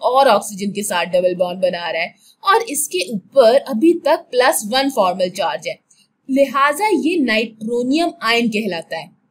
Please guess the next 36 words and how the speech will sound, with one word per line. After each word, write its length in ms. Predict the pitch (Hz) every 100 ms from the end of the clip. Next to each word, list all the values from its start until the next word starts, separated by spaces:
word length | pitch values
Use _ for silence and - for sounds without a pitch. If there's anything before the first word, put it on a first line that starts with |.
| _ _ _ _ _
और 120 | 392 302
जैसा 320 | 226 214 370
कि 120 | 392 453
नाइट्रोजन 460 | 427 415 392 415 -
पॉजिटिवली 580 | 196 208 262 453 453 214
चार्ज 400 | 208 185 208 214
है 260 | 202 190 240
तो 120 | 277
इसको 260 | 247 - 208
इलेक्ट्रॉन्स 460 | 175 170 214 226
चाहिए। 360 | 233 294 285 285 _ - _
तो 60 | 494
अब 140 | 494
मैकेनिज्म 480 | 269 226 226 302 339
के 120 | 403 440
अगले 280 | 220 214 302
मरहले 380 | 320 254 233 226
में 80 | 247
ये 200 | 320 349 262
इलेक्ट्रोफाइल 1000 | 233 220 226 - 330 339 - 208 233 226
के 80 | 226
तौर 200 | 202 185
पर 140 | 190
काम 320 | 190 185 185
करने 260 | 190 185 185
जा 220 | 180 180 175
रहा 120 | 175
है। 120 | 208
जब 360 | 226 359 370 359 - -
अल्कोहल 560 | 226 233 269 285 285 269
का 120 | 302
एक 460 | 302 147 165 - 226
मॉलिक्यूल 560 | 208 190 226 262 247 208
करीब 300 | 214 196 180
आता 220 | 175 170
है 120 | 156